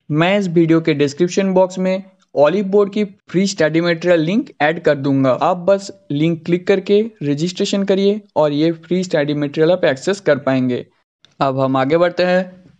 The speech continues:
नेक्स्ट क्वेश्चन है, "An example for non-synchronous flowering field crop।" कौन सा नॉन सिंक्रोनस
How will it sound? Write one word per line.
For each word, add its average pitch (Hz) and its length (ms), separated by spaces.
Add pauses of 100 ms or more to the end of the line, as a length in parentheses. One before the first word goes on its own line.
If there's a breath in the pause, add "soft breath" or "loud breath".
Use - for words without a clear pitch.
नेक्स्ट 175 320
क्वेश्चन 202 440
है, 196 280
"An 147 260
example 175 800
for 180 160
non-synchronous 180 960
flowering 165 560
field 175 340
crop।" 165 240 (640)
कौन 170 300
सा 208 520
नॉन 151 300
सिंक्रोनस 180 560